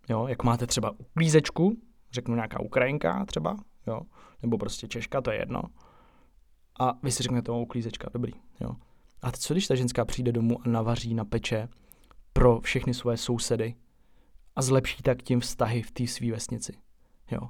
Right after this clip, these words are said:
Mám já říkat, že je to horší člověk, než třeba tamhle, ty vole, sekretářka v nejlepší firmě na Wall Street? Tyhle ty věci jsou věci, nad kterýma jsem přemýšlel celou cestu.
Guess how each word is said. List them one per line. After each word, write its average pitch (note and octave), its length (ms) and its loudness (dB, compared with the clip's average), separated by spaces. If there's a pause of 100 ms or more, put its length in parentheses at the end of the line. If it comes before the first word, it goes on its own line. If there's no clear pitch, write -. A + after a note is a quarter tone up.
(1040)
Mám C3+ 260 10
já D3+ 140 10
říkat, C#3+ 280 6
že C#3 60 6
je C3+ 40 6
to C3 120 4
horší C3+ 280 0
člověk, A#2+ 500 2
než A#2 300 0
třeba A#2 300 -4
tamhle, A2+ 340 0
ty B2 140 -2
vole, A2 320 0
sekretářka A2+ 680 -4
v A2 40 -4
nejlepší A2 380 -6
firmě A2+ 460 -4
na G#2+ 100 -6
Wall C3 140 -4
Street? E3 320 -8 (1300)
Tyhle F3+ 260 12
ty G#3+ 160 10
věci B2+ 500 4 (1120)
jsou D3 220 4
věci, C3+ 260 6
nad C3 80 4
kterýma B2+ 260 2
jsem B2 120 2
přemýšlel A#2 520 0
celou A#2 260 -2
cestu. A#2 380 -10